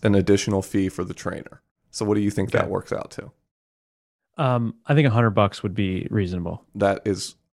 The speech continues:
Speaker 1: that would be
Speaker 2: Wait.
Speaker 1: reasonable. It
Speaker 2: Way
Speaker 1: is
Speaker 2: too
Speaker 1: way
Speaker 2: low.
Speaker 1: less than that.
Speaker 2: Real?
Speaker 1: Yeah.
Speaker 2: Oh, it's way less than that.
Speaker 1: It's twenty dollars for a half day and eighteen dollars
Speaker 2: Huh.
Speaker 1: for the trainer.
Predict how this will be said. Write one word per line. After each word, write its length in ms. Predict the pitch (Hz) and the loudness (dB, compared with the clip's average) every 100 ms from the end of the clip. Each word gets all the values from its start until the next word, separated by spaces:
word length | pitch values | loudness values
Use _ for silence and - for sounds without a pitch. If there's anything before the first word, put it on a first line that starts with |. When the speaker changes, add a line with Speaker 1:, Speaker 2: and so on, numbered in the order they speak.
| _ _ - | _ _ -2
Speaker 1:
that 140 | 117 | 2
would 180 | 113 143 | 6 6
be 100 | 139 | 6
Speaker 2:
Wait. 60 | 139 | 6
Speaker 1:
reasonable. 580 | 147 147 147 156 156 202 _ - | 6 4 0 0 -2 -4 _ 0
It 120 | 110 | 2
Speaker 2:
Way 120 | 110 | 4
Speaker 1:
is 40 | 101 | 6
Speaker 2:
too 40 | |
Speaker 1:
way 80 | 110 | 6
Speaker 2:
low. 80 | 104 | 8
Speaker 1:
less 220 | 98 - | 6 4
than 180 | 98 90 | -6 -8
that. 200 | - - _ _ _ _ _ _ | -10 -14 _ _ _ _ _ _
Speaker 2:
Real? 160 | 123 117 - - | 0 0 0 4
Speaker 1:
Yeah. 80 | 175 | 4
Speaker 2:
Oh, 20 | |
it's 100 | 143 | 6
way 100 | 175 | 6
less 240 | 170 208 | 6 4
than 140 | - 131 | 2 2
that. 180 | 90 123 | 2 0
Speaker 1:
It's 180 | 113 - | -2 -2
twenty 260 | - 123 | 2 4
dollars 280 | 135 131 139 | 6 6 4
for 100 | - | 2
a 60 | 127 | 2
half 240 | 110 104 | 4 2
day 260 | - 110 104 | 2 2 2
and 140 | 101 | 0
eighteen 320 | 98 110 104 95 | 0 0 0 2
dollars 320 | 92 92 95 | 4 4 2
Speaker 2:
Huh. 80 | 339 | 2
Speaker 1:
for 60 | |
the 60 | - | 2
trainer. 440 | - 95 - - | 0 -6 -6 -14